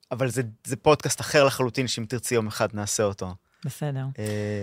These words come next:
Speaker 2: אז בוא נדבר רגע, בוא נכניס לתוך המשחק, אה, את הבנק המרכזי, כי בעצם, אה,
Speaker 1: מישהו
Speaker 2: הב-
Speaker 1: צריך לקנות את החוב הזה.
Speaker 2: בדיוק. כי בעצם ב-,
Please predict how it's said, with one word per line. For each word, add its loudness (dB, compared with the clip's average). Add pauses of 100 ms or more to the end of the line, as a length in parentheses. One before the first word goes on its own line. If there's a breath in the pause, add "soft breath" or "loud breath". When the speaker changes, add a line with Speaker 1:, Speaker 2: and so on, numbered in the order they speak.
(520)
Speaker 2:
אז 0
בוא 6
נדבר 8
רגע, 6
בוא 6
נכניס 2
לתוך 6
המשחק, 4 (300)
אה, 2 (480)
את -8
הבנק 2
המרכזי, 2 (680 soft breath)
כי -6
בעצם, 4
אה, 4 (800)
Speaker 1:
מישהו 0
Speaker 2:
הב- 6
Speaker 1:
צריך 2
לקנות 0
את -10
החוב -4
הזה. -8 (320)
Speaker 2:
בדיוק. 2 (220 soft breath)
כי 0
בעצם 6
ב-, 6